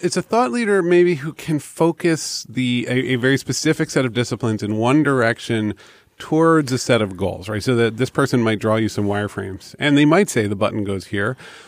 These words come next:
The difference is that a lot of people think the job is, "Hey, the button goes there." As people are gonna tap it.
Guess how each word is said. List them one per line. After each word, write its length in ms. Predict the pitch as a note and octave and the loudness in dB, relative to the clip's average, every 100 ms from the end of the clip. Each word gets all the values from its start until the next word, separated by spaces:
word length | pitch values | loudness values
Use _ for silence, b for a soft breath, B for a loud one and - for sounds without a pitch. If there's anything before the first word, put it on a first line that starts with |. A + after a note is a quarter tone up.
| B B | B B
The 120 | D3 | -4
difference 420 | D#3+ A#3+ A#3+ A#3 D#3 | 0 0 0 0 0
is 140 | C3 | -2
that 120 | B2 | 0
a 60 | A2 | 2
lot 220 | A2+ B2 | 4 2
of 60 | B2+ | 0
people 240 | B2 G#2 | -2 -4
think 240 | G#2+ G#2 | -4 -6
the 60 | G2+ | -6
job 360 | F#2+ G#2 G#2+ G2+ | -6 -2 -2 -4
is, 200 | G2+ F2+ | -6 -2
"Hey, 260 | F3+ G3+ | 0 2
the 80 | D#3 | 0
button 260 | C3 D#3+ E3+ | 0 0 2
goes 240 | D#3+ D#3 | 2 0
there." 420 | C#3 E3 C#3+ F#2+ - | 2 2 2 0 -8
As 420 | A2 A#2+ B2 A#2 | -8 -4 -2 -4
people 300 | - - C#3+ | -6 -4 0
are 60 | D3 | 0
gonna 240 | D3 C#3 | 0 -2
tap 320 | G2+ - D3 D3 | -2 -2 -2 -2
it. 140 | G2 | -6